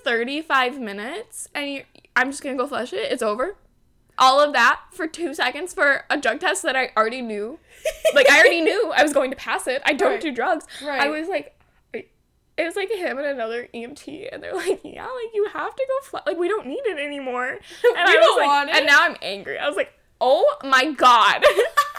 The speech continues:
Speaker 1: So I went and flushed my pee and, like, threw away my pee cup. And then I
Speaker 2: Wow.
Speaker 1: had to take my paperwork to H R to turn it in. And then I had to come back. Like, I had to walk all the way back to the front of, like, my work. And I, like,
Speaker 2: Mm-hmm.
Speaker 1: walk in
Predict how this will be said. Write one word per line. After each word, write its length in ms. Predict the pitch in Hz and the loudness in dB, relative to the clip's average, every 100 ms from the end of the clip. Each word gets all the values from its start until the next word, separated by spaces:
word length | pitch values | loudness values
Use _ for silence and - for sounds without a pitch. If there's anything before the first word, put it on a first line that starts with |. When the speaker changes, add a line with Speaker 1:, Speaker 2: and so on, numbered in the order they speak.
| - 698 | -14 -14
Speaker 1:
So 440 | 494 587 427 - | -8 0 0 0
I 140 | 494 415 | -2 0
went 160 | 254 262 | -2 -2
and 160 | 403 | -4
flushed 560 | - 233 180 165 480 494 | -8 -8 -8 -8 -10 -10
my 180 | 571 571 554 | -4 -2 2
pee 260 | 427 370 349 | 2 2 -6
and, 200 | - 247 | -8 -6
like, 260 | 196 180 - - | -6 -8 -12 -10
threw 220 | 190 226 | -4 -2
away 140 | 330 | -2
my 180 | 392 415 | -4 -4
pee 180 | 415 330 | -4 -4
cup. 380 | 302 269 233 240 _ 302 302 320 392 | -4 -4 -4 -6 _ -20 -20 -20 -10
And 180 | 349 302 | -8 -4
then 80 | 254 | -2
I 120 | 254 | -2
Speaker 2:
Wow. 60 | |
Speaker 1:
had 80 | 349 | -2
to 80 | 262 277 | -4 -4
take 180 | 302 285 | -6 -4
my 100 | 403 | -2
paperwork 420 | 403 403 403 349 | -2 -2 -4 -4
to 60 | - | -4
H 300 | 156 330 427 | -4 -4 0
R 200 | 349 339 | 0 0
to 80 | |
turn 200 | - - | -6 -10
it 340 | 233 453 349 302 | -8 -6 -2 -2
in. 80 | 302 392 - 320 | -4 -12 -20 -14
And 100 | 294 | -10
then 80 | 254 | -6
I 60 | 233 | -2
had 140 | 247 | -2
to 80 | 240 | -4
come 320 | 247 262 302 | -8 -10 -4
back. 380 | 381 330 294 294 - | -2 -2 -2 -6 -14
Like, 200 | - 269 | -6 -4
I 40 | 262 | -4
had 40 | |
to 100 | 269 | -4
walk 240 | 262 240 - | -2 -4 -4
all 140 | 220 | -4
the 60 | 262 | -4
way 100 | 320 | -4
back 240 | 311 294 | -6 -6
to 100 | - 311 | -10 -10
the 100 | 277 | -10
front 400 | - 240 269 - | -8 -6 -6 -10
of, 140 | 269 | -12
like, 160 | 247 233 | -10 -10
my 160 | 240 | -8
work. 400 | 233 233 214 214 - | -6 -6 -6 -10 -12
And 140 | 220 | -8
I, 80 | 214 | -8
like, 180 | 220 240 | -8 -8
Speaker 2:
Mm-hmm. 60 | 240 240 330 | -8 -6 -6
Speaker 1:
walk 100 | 427 | -6
in 400 | 302 262 240 | -6 -8 -12